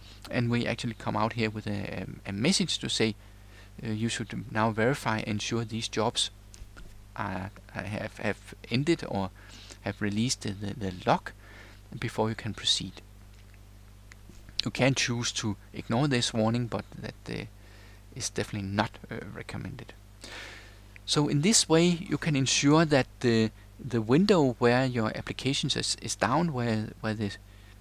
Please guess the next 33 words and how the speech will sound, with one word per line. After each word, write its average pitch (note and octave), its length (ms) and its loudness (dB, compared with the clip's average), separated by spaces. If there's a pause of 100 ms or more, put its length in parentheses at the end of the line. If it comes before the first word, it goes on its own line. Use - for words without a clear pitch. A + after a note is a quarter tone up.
(100)
the C3 60 -6
subsystems - 760 2
of - 180 -6
Interform A2 520 -2
is G#2+ 100 -4
down, D3+ 320 2 (360)
that - 160 0
is B2 140 0
a - 60 0
slimmer F3 440 4
window, E3+ 460 2 (320)
and B2+ 120 2
you A#2+ 100 2
can A#2+ 180 -2
also A2+ 240 0
be A2 340 -4 (320)
sure C#3 480 4 (320)
or, A2+ 240 -10
or G#2+ 240 -10 (180)
much - 200 -2
sure C3+ 440 6 (360)
that A#2 280 2
the - 200 0
upgrade A#2+ 600 0
runs G#2+ 300 2
without A2 340 -2
any G#2+ 180 -2
problems G#2+ 500 -6
as A2+ 100 -4
soon A#2+ 200 -4
as A2 160 -6
you G#2+ 100 -4
hit G#2+ 220 -6